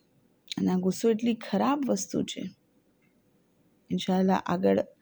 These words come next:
અઈમાએ તાહિરીન અલૈહિસ્સલામની હદીસોથી આપણે જોશું, પણ અત્યારે કે ગુસ્સો આવે છે જ્યારે, ત્યારે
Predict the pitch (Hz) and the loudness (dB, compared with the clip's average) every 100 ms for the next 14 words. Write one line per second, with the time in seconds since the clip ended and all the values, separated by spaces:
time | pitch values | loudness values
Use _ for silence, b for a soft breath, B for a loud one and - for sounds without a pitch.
0 | _ _ _ _ _ 190 196 196 190 190 | _ _ _ _ _ 2 4 4 2 2
1 | 185 190 196 202 202 190 185 - 180 185 | 2 2 2 2 2 2 2 0 2 2
2 | 208 190 180 180 185 233 220 190 185 - | 2 4 4 2 0 0 0 -2 0 0
3 | 196 214 214 214 - 190 - 196 - 220 | 0 0 -2 -2 0 0 2 4 2 2
4 | 240 269 - B B B B B - 214 | 0 0 -6 B B B B B 2 4
5 | 202 - 254 254 220 269 269 294 277 254 | 4 2 4 6 4 4 2 4 4 6
6 | 262 277 269 269 254 | 6 4 4 2 0